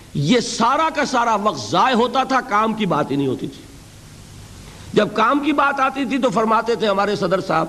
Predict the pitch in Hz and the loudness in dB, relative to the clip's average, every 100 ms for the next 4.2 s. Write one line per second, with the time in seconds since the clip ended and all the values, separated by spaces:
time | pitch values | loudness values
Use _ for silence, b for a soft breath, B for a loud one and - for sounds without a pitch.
0 | - - - - B B B - 175 180 | -6 -18 -20 -20 B B B 0 2 4
1 | 220 - 175 175 190 190 190 208 202 190 | 0 0 -2 0 2 2 0 -2 0 0
2 | 190 196 190 - 180 180 180 202 170 139 | 2 0 0 0 0 2 2 0 -2 -2
3 | 156 165 143 151 160 185 190 180 202 208 | 0 0 2 2 2 2 0 0 2 2
4 | 170 | 2